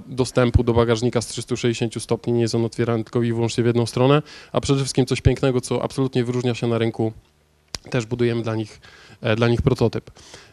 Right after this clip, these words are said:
Euroster. I tu jako przykład, y, czegoś, co, co niekoniecznie jest startupem, to jest funkcjonująca spółka od, od ponad piętnastu lat na rynku, tworząca sterowniki do temperatury,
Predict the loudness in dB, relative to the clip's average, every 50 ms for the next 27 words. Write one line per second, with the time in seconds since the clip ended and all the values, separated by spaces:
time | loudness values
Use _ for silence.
0 | _ 4 6 6 8 6 6 2 0 -6 -6 -2 4 6 6 6 6 6 2 0
1 | 0 0 2 2 2 2 2 0 -4 -8 -4 -2 0 0 0 -2 -4 -8 -8 -2
2 | 0 2 4 4 2 2 0 0 4 4 4 4 2 2 0 2 2 4 4 4
3 | 4 4 2 2 2 2 2 0 0 2 2 2 2 2 2 0 0 -2 -8 -12
4 | -18 -16 _ 0 0 2 2 2 2 2 6 6 8 8 8 6 6 4 4 2
5 | 2 -2 -8 -16 -16 -8 -2 0 0 0 2 0 0 0 0 -4 -6 -10 -8 -4
6 | -2 0 0 0 0 -2 -2 0 0 -2 -2 0 0 0 0 0 0 0 0 0
7 | 0 0 -2 -2 -2 -10 -20 -20 -20 _ -10 -4 0 2 2 2 2 2 0 2
8 | 4 4 4 4 4 2 2 4 4 4 4 6 4 4 4 2 2 0 0 2
9 | 0 0